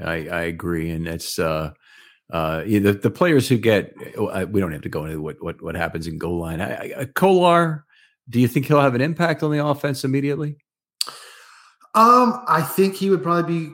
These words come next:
Speaker 2: coming in competition with Josh Oliver, um, for some of those, you know, heavy personnel snaps. I think Oliver's done pretty well, had a nice play in this game.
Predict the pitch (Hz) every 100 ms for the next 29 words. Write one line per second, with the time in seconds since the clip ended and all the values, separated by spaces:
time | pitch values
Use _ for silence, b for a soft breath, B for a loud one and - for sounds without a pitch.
0 | _ - 151 147 147 139 147 143 156 143
1 | 139 139 135 131 131 143 165 175 B B
2 | _ _ 143 135 131 123 120 - 139 135
3 | 139 135 131 - _ 131 120 120 127 127
4 | 127 - 123 117 135 147 175 - 123 117
5 | 131 127 123 123 123 117 123 117 - 117
6 | 107 123 147 123 110 120 117 - 120 113
7 | 120 - 143 147 143